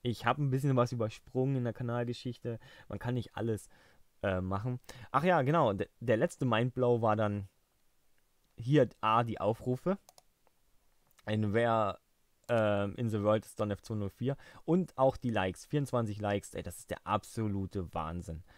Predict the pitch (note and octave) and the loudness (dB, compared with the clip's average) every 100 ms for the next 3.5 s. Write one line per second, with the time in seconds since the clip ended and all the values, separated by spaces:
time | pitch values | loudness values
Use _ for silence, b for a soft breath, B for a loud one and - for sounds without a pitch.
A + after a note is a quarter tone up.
0 | b b - F#2 G2 - B2+ B2+ - B2+ | b b -10 -8 -8 -2 -2 -2 -4 0
1 | A#2 F#2 G2 - A#2 B2 D3 - A#2 - | 0 0 -2 -2 -2 -2 -2 -6 -14 -8
2 | C#3 C3+ A#2 A#2+ A2 - - A#2+ G#2 - | -6 -4 -6 -6 -8 -12 -8 -6 -6 -6
3 | D3 C3 G#2+ A2+ C3+ | -6 0 2 2 -2